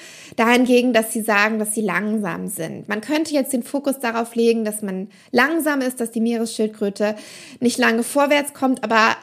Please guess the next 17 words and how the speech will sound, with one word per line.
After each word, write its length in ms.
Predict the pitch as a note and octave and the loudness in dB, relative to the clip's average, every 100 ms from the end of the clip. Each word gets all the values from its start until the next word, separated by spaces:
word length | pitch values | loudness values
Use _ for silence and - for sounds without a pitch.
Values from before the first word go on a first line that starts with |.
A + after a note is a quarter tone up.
| - | 0
der 100 | A3+ | 0
Vorteil 580 | A3 C#4 C#4 C#4+ C4+ B3+ | 2 2 2 2 2 4
davon 380 | A3+ A#3+ B3+ A#3 | 2 0 -2 -6
ist, 360 | A#3+ - - - - - - | -6 -4 -8 -10 -20 -16 0
dass 220 | A3 A3 | 0 2
sie 120 | B3 | 0
sehr 280 | G#3+ C4 C#4 | 2 4 6
lange 240 | B3+ B3 | 4 2
leben 360 | A#3 A#3 A#3 A#3 | 2 4 4 2
kann 360 | A3+ G3+ G#3+ G3 | -2 0 0 0
und 160 | G#3+ | -2
ihre 180 | G#3+ A3 | -4 -4
Energien 680 | - G#3 G#3+ A3+ A#3 A3+ G#3+ | -4 -4 -2 0 2 2 0
sehr 400 | G#3 A#3 C4 B3+ | 2 4 4 0
ressourcenschonend 840 | A3+ B3 A3+ A3 G#3+ - G3 F#3+ | -2 0 0 0 -4 -4 -4 -4
einsetzen 600 | - F3 F#3 E3+ - F3+ | -4 -6 -6 -6 -8 -12
kann. 360 | F3 D#3 D3 - | -12 -12 -12 -16